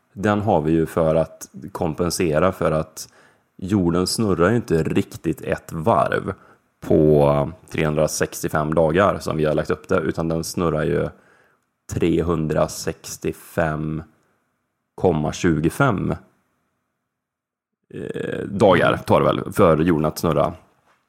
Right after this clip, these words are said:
eh, ett varv. Så därför får man lägga till den här extra skottdagen då, var fjärde år för att kompensera det. Eh, och jag antar att skottsekunden funkar på samma sätt då. Fast det där borde ju kompenseras ut av den här skottdagen då.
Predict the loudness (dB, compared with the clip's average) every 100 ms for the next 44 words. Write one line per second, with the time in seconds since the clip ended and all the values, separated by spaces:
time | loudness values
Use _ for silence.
0 | _ -12 -8 -2 0 0 0 0 0 0
1 | 0 2 0 0 -2 0 2 2 2 2
2 | 2 2 2 0 0 -2 -6 -6 -2 -4
3 | -6 0 2 4 4 2 2 0 -2 2
4 | 2 4 2 0 0 -4 -6 -6 -4 -4
5 | 0 0 0 -4 -10 -20 -20 -20 -6 -2
6 | 0 2 2 4 2 0 2 4 4 2
7 | -4 -4 -8 -8 -6 -2 0 0 -2 -4
8 | -12 -6 -4 -4 -6 -8 -8 -4 -4 -4
9 | -2 -2 -4 -10 -10 -10 -10 _ _ _
10 | _ _ _ -8 -8 -2 0 0 0 -2
11 | -2 -4 -6 -4 -4 -2 -2 -2 -2 -2
12 | -2 -4 -6 -8 -8 -12 -8 -4 -2 -2
13 | -4 -4 -10